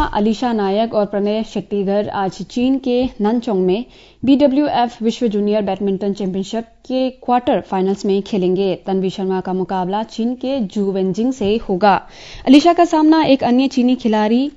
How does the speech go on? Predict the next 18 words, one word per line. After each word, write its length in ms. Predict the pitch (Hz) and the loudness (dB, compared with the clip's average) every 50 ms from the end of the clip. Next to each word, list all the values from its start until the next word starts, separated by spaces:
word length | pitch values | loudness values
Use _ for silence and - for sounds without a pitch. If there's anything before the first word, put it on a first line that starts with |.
| - - - - - - _ - | -14 -20 -20 -20 -20 -20 _ -2
दाइकिन 520 | 233 208 208 196 196 196 - 247 240 254 254 - | 2 4 6 6 4 4 2 2 2 2 2 2
यी 180 | 220 220 247 277 | 4 4 4 4
से 200 | - - 247 240 240 | 2 2 2 2 2
होगा 360 | - - 202 202 208 233 269 - - - - | 0 -2 -4 -2 0 -2 -2 -2 -4 -6 -4
और 140 | 214 208 208 | -4 -2 -2
उन्नीस 320 | - 220 214 214 208 - | -2 0 0 -2 -2 -2
वर्ष 220 | 202 202 202 202 202 | -2 -2 0 -2 -2
से 220 | - - 233 220 214 | -4 -2 -2 -2 -2
कम 220 | 214 - 208 208 - | 0 -2 -2 -2 -2
आयु 240 | 202 190 196 208 196 | -2 -2 0 0 0
वर्ग 200 | 185 208 208 - - | 0 0 0 -2 -2
के 60 | 196 | -6
पुरुष 240 | 196 - 202 202 196 | -4 -2 -4 -4 -4
सिंगल्स 420 | 202 - 196 190 185 202 214 208 - | -4 -4 -4 -2 -2 -2 -2 -2 -4
में 120 | 254 269 | -6 -6
प्रणय 300 | 254 - 208 190 190 190 | -4 -4 -4 -2 -2 -2
का 140 | 180 196 190 | -2 -2 -4
मुकाबला 520 | 190 190 180 226 240 254 240 240 240 247 | -4 -4 -4 -4 -4 -4 -4 -4 -4 -4